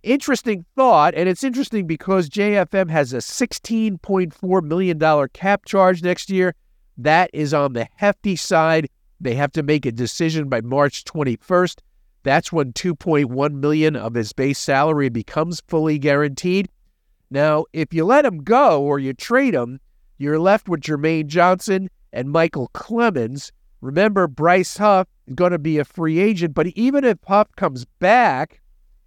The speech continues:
he's not good versus the run. I think you do need J F M. He and Quinnen Williams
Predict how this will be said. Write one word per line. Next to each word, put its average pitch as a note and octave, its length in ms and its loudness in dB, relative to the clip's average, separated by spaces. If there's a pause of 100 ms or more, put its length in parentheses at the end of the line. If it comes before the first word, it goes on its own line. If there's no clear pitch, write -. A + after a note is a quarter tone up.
(160)
he's A#3+ 240 -4
not G3+ 260 2 (100)
good F#3+ 300 4
versus C#3+ 440 -2
the B2 120 -4
run. C3 460 0 (320)
I F3+ 160 2
think A#3 280 -4
you D3+ 160 0
do D#3 320 0
need D#3+ 300 -2
J B2+ 300 0
F A#2+ 180 -4
M. B2+ 300 -4 (340)
He A3+ 420 2
and C#3+ 140 -6
Quinnen F#3+ 380 0
Williams F#3+ 440 0